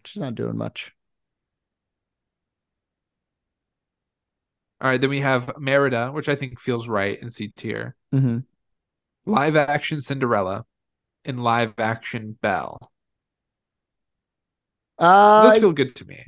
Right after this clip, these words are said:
Speaker 1: yeah, I think that's right. The
Speaker 2: Unless you
Speaker 1: only
Speaker 2: wanna
Speaker 1: one
Speaker 2: move something.
Speaker 1: No, the only one I would think of moving would just be between the Belles and the Cinderellas, but I think it's comparing apples to oranges, so I think it's fine.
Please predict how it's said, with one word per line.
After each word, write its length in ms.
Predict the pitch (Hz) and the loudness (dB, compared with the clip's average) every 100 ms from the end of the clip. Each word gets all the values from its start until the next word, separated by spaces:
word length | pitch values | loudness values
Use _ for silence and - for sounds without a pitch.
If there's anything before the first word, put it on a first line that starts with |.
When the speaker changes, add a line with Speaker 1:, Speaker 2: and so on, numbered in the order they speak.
| 440 | 4
Speaker 1:
yeah, 340 | 427 - 233 - | 6 6 4 -2
I 160 | 277 202 | -4 -2
think 180 | 214 175 | -2 0
that's 220 | 156 - | 0 2
right. 180 | 139 139 | 0 0
The 60 | |
Speaker 2:
Unless 180 | 151 - | 2 4
you 60 | 170 | 6
Speaker 1:
only 80 | 160 | 4
Speaker 2:
wanna 40 | 151 | 2
Speaker 1:
one 60 | |
Speaker 2:
move 80 | 139 | 0
something. 400 | 135 120 113 135 _ _ _ | -4 -8 -12 -14 _ _ _
Speaker 1:
No, 340 | 185 208 208 196 | -4 0 0 0
the 100 | 214 | -2
only 140 | 254 | -2
one 160 | 254 226 | -4 -2
I 100 | 185 | -2
would 240 | 160 120 | -2 -6
think 300 | - 151 147 | -8 -8 -4
of 120 | 165 | -2
moving 360 | 156 156 160 151 | -2 -2 -2 -4
would 140 | 135 | -6
just 180 | 117 - | -8 -6
be 120 | 135 | -4
between 520 | 117 120 135 123 117 | -4 -6 -4 -4 -4
the 100 | 107 | -4
Belles 400 | 101 107 107 110 | -6 -4 -2 -2
and 80 | 117 | -6
the 40 | 107 | -8
Cinderellas, 600 | - 110 104 101 107 107 | -8 -6 -4 -2 -2 -2
but 100 | - 127 | 2 2
I 80 | |
think 240 | 135 147 127 | 4 2 0
it's 300 | 123 - - | -2 -6 -10
comparing 400 | - 123 127 113 | -6 -2 0 0
apples 320 | 104 110 - - | -2 -4 -4 -6
to 60 | |
oranges, 480 | 107 110 110 107 110 | -4 -2 -2 -4 -6
so 120 | - | -4
I 40 | 110 | -6
think 160 | 110 | -6
it's 140 | - - | -12 -12
fine. 240 | - - | -10 -12